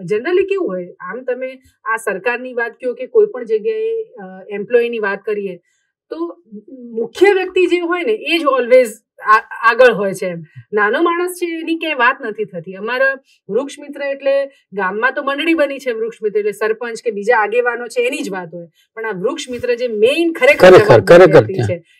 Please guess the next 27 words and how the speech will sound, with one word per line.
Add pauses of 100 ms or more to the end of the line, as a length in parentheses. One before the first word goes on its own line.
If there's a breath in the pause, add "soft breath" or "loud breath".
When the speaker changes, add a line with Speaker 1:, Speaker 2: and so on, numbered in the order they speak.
(160)
Speaker 1:
એનું
આવી
રીતે
સન્માન
થાય
તો
એક
પોરસ
એને
ચડે. (380)
અને
આ
વખતે
જેમ
અમે
આ
કાર્યક્રમ
કર્યો,
અને
આ
વખતે
અમારા
તેતાલીસ,
અ,
અ,
ત્રેપન
ગામોમાં